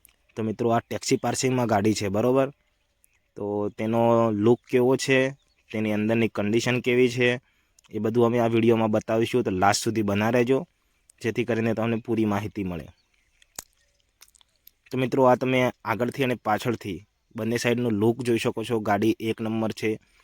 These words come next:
તેને કોઈ સ્ક્રેચ નથી, કોઈ, કોઈ એક્સિડન્ટ કે એવું કશું જ નથી. સેકન્ડ ઓનર ગાડી છે. આ અંદરની કન્ડિશન તમે જોઈ શકો છો, તેના સીટની કન્ડિશન જોઈ શકો છો.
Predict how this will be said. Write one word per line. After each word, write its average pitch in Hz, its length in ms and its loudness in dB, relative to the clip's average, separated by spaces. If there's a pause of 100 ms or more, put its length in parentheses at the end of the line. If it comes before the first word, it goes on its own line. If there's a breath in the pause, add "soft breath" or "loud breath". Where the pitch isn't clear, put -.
(240 soft breath)
તેને 110 160 -2
કોઈ 113 180 0
સ્ક્રેચ 113 480 -4
નથી, 117 460 -2 (400)
કોઈ, 107 380 -2
કોઈ 107 220 -2
એક્સિડન્ટ 107 680 -2
કે - 160 -6
એવું 104 180 0
કશું 113 340 -4
જ 107 80 -8
નથી. 120 380 -2 (840 soft breath)
સેકન્ડ 110 420 -4
ઓનર 107 240 0
ગાડી 101 320 -2
છે. 113 180 -4 (1300 soft breath)
આ 110 120 0
અંદરની 113 380 0
કન્ડિશન 113 460 -2
તમે 110 220 -2
જોઈ 107 180 2
શકો 113 260 -4
છો, 110 180 -2
તેના 101 220 -4
સીટની 113 400 -4
કન્ડિશન 117 480 0
જોઈ 110 160 4
શકો 110 300 -2
છો. 107 260 -4